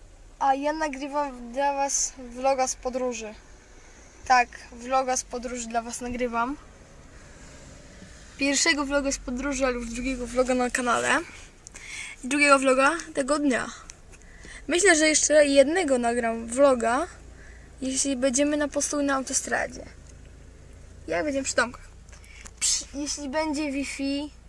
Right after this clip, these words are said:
to wrzucę go na pewno dzisiaj jeszcze. Więc myślę, że w filmie, który był dzisiaj rano, już to niektórzy widzieli. Tak, trochę się zasmuciłem, zauważyłem pierwszą łapkę w dół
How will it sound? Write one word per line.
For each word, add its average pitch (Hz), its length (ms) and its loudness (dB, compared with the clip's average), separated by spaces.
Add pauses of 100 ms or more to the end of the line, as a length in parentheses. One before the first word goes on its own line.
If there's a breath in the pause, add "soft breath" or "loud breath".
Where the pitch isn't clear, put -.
to 262 80 -6
wrzucę 294 360 -6
go 277 120 0
na 262 100 -2
pewno 262 320 -4
dzisiaj 302 420 2
jeszcze. 226 400 -6 (580 loud breath)
Więc 302 760 4 (880 loud breath)
myślę, 339 400 2
że 269 220 2
w 269 40 -6
filmie, 330 880 -8
który 302 460 -4
był 262 480 0 (580 soft breath)
dzisiaj 262 360 2
rano, 247 400 0
już - 360 -6
to 262 180 -6
niektórzy 269 440 -6
widzieli. 233 500 -8 (760 loud breath)
Tak, 175 220 -4 (320)
trochę 285 180 -4
się 285 80 -2
zasmuciłem, 285 480 2
zauważyłem 285 420 2
pierwszą 285 420 0
łapkę 277 320 0
w 254 80 -4
dół 277 280 -2